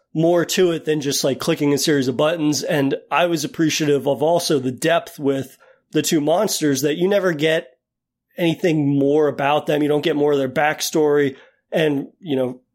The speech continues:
by all accounts, they look exactly the same when you get caught by them. But at the end of the day, like, it, they feed, their personalities feed into the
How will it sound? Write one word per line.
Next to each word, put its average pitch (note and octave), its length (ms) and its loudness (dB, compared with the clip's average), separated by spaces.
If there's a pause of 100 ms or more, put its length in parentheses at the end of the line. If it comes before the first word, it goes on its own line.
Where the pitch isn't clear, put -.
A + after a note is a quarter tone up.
by C#3+ 160 -2
all D#3+ 160 2
accounts, C#3 380 -4
they C#3+ 160 0
look E3+ 260 0
exactly D3 440 -2
the C3+ 100 0
same D3+ 280 2
when C#3 80 2
you C3 60 0
get C3+ 160 -2
caught D#3 260 -2
by B2 220 -2
them. C3 200 -6 (360)
But D#3+ 400 0 (420)
at E3 140 -6
the F#3+ 100 2
end G3 100 2
of F3 60 2
the E3 60 0
day, F#3+ 240 2
like, D3+ 340 -2 (420)
it, - 160 -6
they D#3 200 2
feed, G#3 580 0
their D#3 120 2
personalities F3 800 0
feed F3 420 -2
into C3+ 720 0 (440)
the C3+ 400 0